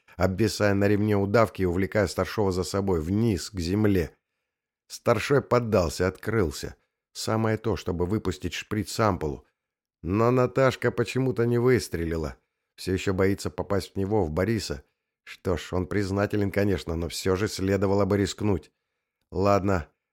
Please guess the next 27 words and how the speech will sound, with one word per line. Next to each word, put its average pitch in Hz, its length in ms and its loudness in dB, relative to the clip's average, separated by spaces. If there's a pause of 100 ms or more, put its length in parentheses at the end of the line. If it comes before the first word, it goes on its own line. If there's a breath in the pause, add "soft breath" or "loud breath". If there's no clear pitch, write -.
раз 95 240 2
бездействует 92 800 0
она, 101 200 2
придётся 95 480 -2
выпутываться 87 640 -4
самому. 90 540 -2 (640)
Борис 110 340 4
резко 110 380 0
вскинул 104 480 0
руки, 113 400 -2 (340 soft breath)
но 110 220 2
вцепился 113 540 0
не 113 120 4
в 110 60 4
удавку. 113 600 2 (120)
Рвать 98 340 2
прочный 95 400 -2
кожаный 90 340 2
ремень 92 280 2
бесполезно. 80 640 -2 (400 soft breath)
Борис 107 320 0
нащупал 113 520 2
за 104 120 2
своей 110 280 0
головой 110 360 4
голову 101 420 4
Корня, 90 460 0